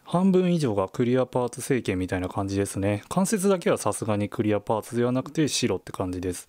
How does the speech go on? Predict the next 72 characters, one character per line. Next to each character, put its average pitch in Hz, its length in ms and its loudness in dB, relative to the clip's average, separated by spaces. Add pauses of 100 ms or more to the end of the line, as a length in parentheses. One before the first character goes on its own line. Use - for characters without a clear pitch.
グ - 80 2
ラ 147 140 2
デ 190 100 2
ー 190 60 2
シ 196 100 -2
ョ 185 40 2
ン - 20 0
と 180 100 -4
か 139 100 0
も 101 140 0
綺 - 200 -4
麗 127 140 2
で 98 120 -2
す 95 160 -10
し - 180 -4
ね、 90 320 0
い 135 100 0
い 147 40 -4
感 151 180 0
じ 147 140 0
で 147 80 2
す - 120 -8
ね、 95 120 -4
雰 92 160 -2
囲 90 100 0
気 - 80 -18
と 95 140 -6
し - 80 -10
て 104 100 -2
は。 92 220 -4 (240)
そ 165 120 2
し - 80 -2
て 135 80 2
装 156 280 0
着 185 280 0
方 175 200 2
法 156 120 2
に 151 120 2
関 151 240 0
し - 80 -10
て 135 80 2
は 131 240 2
切 120 300 -2
断 123 160 0
さ 123 120 -4
れ 117 80 0
た 120 140 -2
腕 120 260 0
の 117 80 0
時 117 220 -4
と 147 180 2
一 104 100 -2
緒 - 240 -2
で 104 140 2
す。 - 320 -10
こ 143 100 2
ち 160 120 2
ら 160 160 2
初 143 200 0
号 139 220 2
機 123 160 -2
の 117 180 2
頭 107 180 -4
上 117 200 2
に 113 160 -2
ね、 113 160 0
出 - 280 -4
現 104 220 0
し - 120 -6
た 113 120 2
輪 98 300 2
っ 98 40 -6